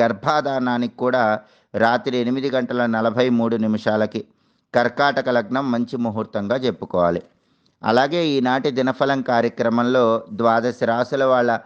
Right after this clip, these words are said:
రాశి ఫలితాలు ఏ విధంగా ఉన్నాయో ఇప్పుడు మనం పరిశీలిద్దాం. ముందుగా మేషరాశి. మేషరాశి వాళ్ళకి ఈరోజు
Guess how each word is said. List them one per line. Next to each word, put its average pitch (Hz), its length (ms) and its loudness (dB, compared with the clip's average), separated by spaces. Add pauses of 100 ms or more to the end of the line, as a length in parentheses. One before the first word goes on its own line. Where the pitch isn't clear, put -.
(340)
రాశి 123 360 0
ఫలితాలు 123 480 0
ఏ 107 80 0
విధంగా 107 440 0
ఉన్నాయో 101 340 0
ఇప్పుడు 110 300 -4
మనం 101 240 0
పరిశీలిద్దాం. 98 720 -2 (540)
ముందుగా 123 360 2
మేషరాశి. 110 800 0 (460)
మేషరాశి 151 680 2
వాళ్ళకి 127 420 2
ఈరోజు 117 680 0